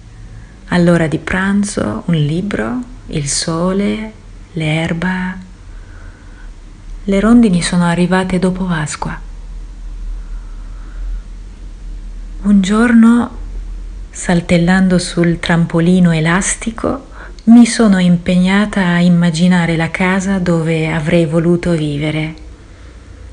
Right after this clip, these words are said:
E di quelle prefabbricate che durano poco, cinquanta, sessanta anni.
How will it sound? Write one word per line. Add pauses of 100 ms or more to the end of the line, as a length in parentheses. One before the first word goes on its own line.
(160)
E
di
quelle
prefabbricate
che
durano
poco,
cinquanta,
sessanta
anni.